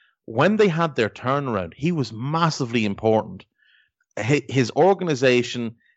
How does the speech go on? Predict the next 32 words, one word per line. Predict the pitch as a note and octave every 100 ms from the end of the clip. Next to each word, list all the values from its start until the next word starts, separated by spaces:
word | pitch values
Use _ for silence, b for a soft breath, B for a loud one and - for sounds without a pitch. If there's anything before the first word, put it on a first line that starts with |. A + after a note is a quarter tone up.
| _
his | A2 -
communication | B2+ D3+ G3 C3+ D3+ D#3 C3+
to | A2
others | A#2 G#2+ G#2 G2
as | F#2+ - - - _ -
how | F#2 C#3 D#3
and | C3+ A2
when | B2 A2+
to | -
press | - A#2 G2 - - _ _ _ _
was | A2+ G#2
so | - D3 C#3+
important. | A2 A2+ A2 G#2+ F#2+ - _ _ _ _ _ _
And | A2+ B2
what | F#3+ F#3
we | C3+
saw, | - C3+ A2+ F#2+ -
I | A2+ A#2+
thought, | A#2 G#2+ F#2 F2+ - _ _ _
on | A2+ A2
the | G#2
weekend | G#2 G2+ F#2+ F#2 F2+ -
was | G2+ G2
a | G#2
team | - B2 A#2 G#2 F#2 - B B B B _ _
not | A2+ C#3 E3
so | F#3
much | E3 C#3+ -
pressing | B2+ B2+ A#2+ A2+ F2+ E2 - _
as | G#2+ G2
ball | A#2 A2+ A2+
chasing. | G#2+ G2+ F#2+ -